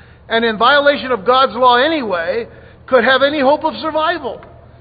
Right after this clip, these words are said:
How could he hope that everything that he did, which was wrong, wrong, wrong, wrong, was ever going to survive?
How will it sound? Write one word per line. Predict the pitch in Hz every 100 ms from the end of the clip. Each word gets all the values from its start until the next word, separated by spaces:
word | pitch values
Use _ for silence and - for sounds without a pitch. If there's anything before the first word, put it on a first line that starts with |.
| - - - -
How | 262 330
could | 330 359
he |
hope | 262 294 311
that | 277 226
everything | 294 349 330 330 294
that | 247
he | 233
did, | 202 165 302 262 240
which | 233 220
was | 208 185 170
wrong, | 226 294 262 240 262 - -
wrong, | 208 269 277 233 269 240 - 208
wrong, | 240 269 220 247 196 -
wrong, | 214 285 285 233 262 - -
was | 233 214
ever | 285 277 233
going | 254 262
to | 262 -
survive? | - 285 339 403 330 175